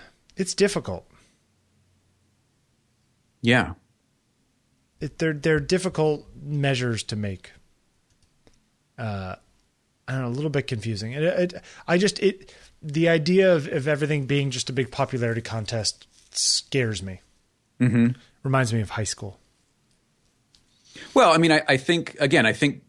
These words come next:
Speaker 2: part of it is a popularity contest, but you, you look at things like this, like the Peter
Speaker 1: Good
Speaker 2: Yang
Speaker 1: thing we're
Speaker 2: video.
Speaker 1: popular.
Speaker 2: <laughs> Yeah, right.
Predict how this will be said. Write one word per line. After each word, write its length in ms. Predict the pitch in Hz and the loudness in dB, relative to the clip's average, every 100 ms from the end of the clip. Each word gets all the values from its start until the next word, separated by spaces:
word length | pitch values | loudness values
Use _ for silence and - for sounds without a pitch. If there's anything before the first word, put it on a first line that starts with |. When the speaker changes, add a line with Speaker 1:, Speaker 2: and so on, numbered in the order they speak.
| _ | _
Speaker 2:
part 260 | - 143 135 | 2 4 4
of 80 | |
it 100 | 123 | 4
is 240 | 120 135 120 | 4 4 2
a 40 | |
popularity 500 | - 90 107 101 92 | 2 0 0 0 -2
contest, 500 | - 95 92 92 - | 0 -2 0 -2 0
but 240 | - 113 151 | 0 0 0
you, 140 | 131 | 0
you 180 | 135 120 | 2 4
look 260 | 120 147 151 | 4 4 4
at 180 | 120 | 2
things 360 | - 123 113 110 | 2 2 4 4
like 200 | 117 107 | 2 4
this, 300 | 117 104 - - - - - - | 2 0 -2 -12 -18 -16 -16 0
like 360 | 123 117 - - | 2 2 0 -4
the 120 | 123 | -2
Peter 200 | - 117 | 2 4
Speaker 1:
Good 80 | 113 | 6
Speaker 2:
Yang 80 | - | 6
Speaker 1:
thing 120 | 143 | 6
we're 100 | 139 | 4
Speaker 2:
video. 220 | 107 - | 4 2
Speaker 1:
popular. 340 | 107 101 95 - | 2 -2 -4 -10
Speaker 2:
<laughs> 40 | - _ - | -20 _ -4
Yeah, 220 | 139 107 | 0 2
right. 280 | 104 92 - | 2 -2 -4